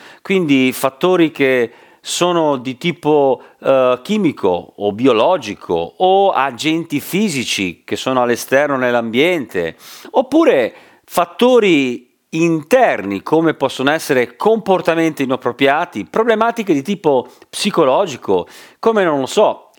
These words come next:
eccessi o carenze di, eh, di fiducia in se stessi, oppure momenti nei quali ho un comportamento inappropriato, quelle che sono le infezioni, le malattie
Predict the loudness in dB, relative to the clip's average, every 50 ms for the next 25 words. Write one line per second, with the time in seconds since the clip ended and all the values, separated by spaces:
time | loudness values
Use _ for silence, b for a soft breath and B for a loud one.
0 | _ _ 0 2 2 2 2 0 -2 -4 -8 -8 -4 -2 0 0 0 -2 -2 0
1 | 0 2 2 0 2 0 0 0 2 0 0 0 0 0 -2 -2 -4 -2 0 2
2 | 2 2 0 -2 B B B B B B B B -14 -12 -10 -4 -2 0 2 4
3 | 4 4 4 2 2 2 2 4 2 2 2 2 2 0 0 -2 -4 -6 -8 -6
4 | -4 -4 -2 0 0 -2 0 -2 -4 -2 0 0 0 0 -2 -4 -4 -4 -6 -6
5 | -8 B B B B B -2 0 2 2 2 0 0 2 2 4 2 2 2 0
6 | 0 2 2 0 0 0 0 -2 0 0 -4 -4 0 0 2 2 2 0 2 2
7 | 4 4 4 4 4 2 2 2 2 0 0 -2 -2 -2 -2 0 0 0 0 0
8 | 0 0 0 -2 -2 -2 -2 -2 -2 -2 -2 -2 -4 0 2 2 2 2 -2 -2
9 | 0 0 0 0 0 0 2 2 2 2 0 0 0 0 2 2 2 2 2 0
10 | 0 0 -2 -4 -4 -2 0 0 2 2 2 0 -2 -4 -4 -2 0 0 2 2
11 | 0 0 0 0 -2 -2 -4 -2 0 2 2 2 2 0 -2 B